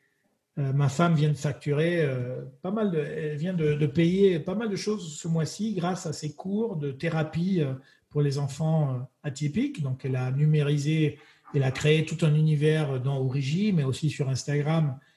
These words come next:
qui s'appelle Maman Educa y Juega, où elle, où elle parle de ses, de ce qu'elle, de, de son travail, et ce qu'elle fait avec l'enfant pour l'aider.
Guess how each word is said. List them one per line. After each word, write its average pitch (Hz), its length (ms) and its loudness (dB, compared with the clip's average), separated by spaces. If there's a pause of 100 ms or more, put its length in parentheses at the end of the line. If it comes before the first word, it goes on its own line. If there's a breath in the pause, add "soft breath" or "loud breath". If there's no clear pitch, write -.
(220 soft breath)
qui 143 120 -10
s'appelle 151 340 4
Maman 147 460 2 (120)
Educa 160 640 0
y 147 80 -2
Juega, 175 720 0
où 160 100 4
elle, 127 320 2
où 127 140 -4
elle 113 120 -4
parle 143 360 2
de 123 80 -6
ses, 123 320 -12 (440)
de 139 60 -10
ce 127 80 -14
qu'elle, 131 400 -8
de, 139 140 -12 (180)
de 135 140 -12
son 127 160 -12
travail, 214 480 -6
et 131 140 -6 (260)
ce 127 180 -18
qu'elle 135 180 -8
fait 160 200 -6
avec 135 180 -4
l'enfant 139 380 -4
pour 135 160 -12
l'aider. 139 480 -2